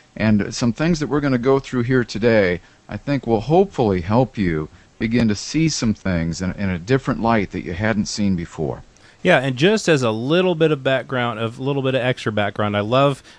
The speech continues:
Speaker 2: I've mentioned before how I love the writings of Paul, and I'm so glad that God sent <laughs> Paul out there to preach the gospel, because this is, has helped me understand some things as well. And real briefly, Paul said in, in the book of Romans, the purpose of the law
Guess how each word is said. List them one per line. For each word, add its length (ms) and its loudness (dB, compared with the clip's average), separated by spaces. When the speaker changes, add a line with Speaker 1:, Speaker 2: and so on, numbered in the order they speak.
Speaker 2:
I've 140 2
mentioned 360 0
before 340 -2
how 160 0
I 60 0
love 420 0
the 100 -4
writings 400 -2
of 160 -8
Paul, 360 -2
and 100 -4
I'm 100 -4
so 300 0
glad 300 -2
that 120 -12
God 300 0
sent 300 -4
<laughs> 300 -6
Paul 300 4
out 260 0
there 240 2
to 220 -6
preach 300 -4
the 80 -4
gospel, 460 0
because 340 2
this 320 4
is, 200 -4
has 300 0
helped 340 0
me 400 0
understand 580 0
some 140 -10
things 340 -4
as 180 -6
well. 220 4
And 160 0
real 160 4
briefly, 460 0
Paul 320 2
said 280 0
in, 140 -2
in 140 -4
the 60 -2
book 220 -2
of 120 -4
Romans, 500 -2
the 140 -8
purpose 420 -2
of 80 -2
the 100 0
law 320 6